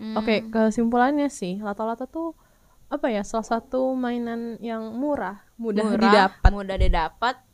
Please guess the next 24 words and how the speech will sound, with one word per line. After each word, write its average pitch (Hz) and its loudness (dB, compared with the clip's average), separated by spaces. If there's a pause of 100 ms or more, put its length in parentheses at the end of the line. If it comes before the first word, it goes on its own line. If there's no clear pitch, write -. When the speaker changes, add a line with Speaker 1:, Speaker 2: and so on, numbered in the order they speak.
(240)
Speaker 2:
tapi 214 -8
agak 233 2
sedikit 226 -6
mengganggu. 196 4
Speaker 1:
Iya, 220 10
karena 233 0
dia 240 0
berisik. 226 -4
Speaker 2:
Dan 214 6
membahayakan. 175 0
Speaker 1:
Eh, 220 0
di 214 -6
samping 214 -10
pro-nya 202 -10
dia 202 -8
mudah 196 -10
didapat, 196 -12
murah, 190 -4 (280)
apa - -8
ya, 220 -2
nggak 190 -4
bikin 190 -8
anak-anak 185 -8
kecil, 202 -6